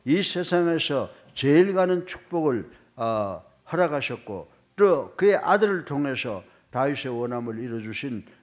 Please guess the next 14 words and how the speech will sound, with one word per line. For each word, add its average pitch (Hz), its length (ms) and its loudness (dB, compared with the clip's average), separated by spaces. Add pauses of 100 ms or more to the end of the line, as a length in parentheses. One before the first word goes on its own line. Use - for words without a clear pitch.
말씀을 120 500 -4
생각해 110 480 -12
보았습니다. 98 640 -12 (360)
우리 139 400 -2
사랑하는 135 520 -6
성도들, 101 600 -10 (320)
오직 180 720 4 (160)
하나님을 151 520 -6
경외하고 123 800 -8 (180)
하나님의 175 480 -4
도를 170 400 0
지키는 190 380 -4
것을 175 480 -6
통해서 160 640 0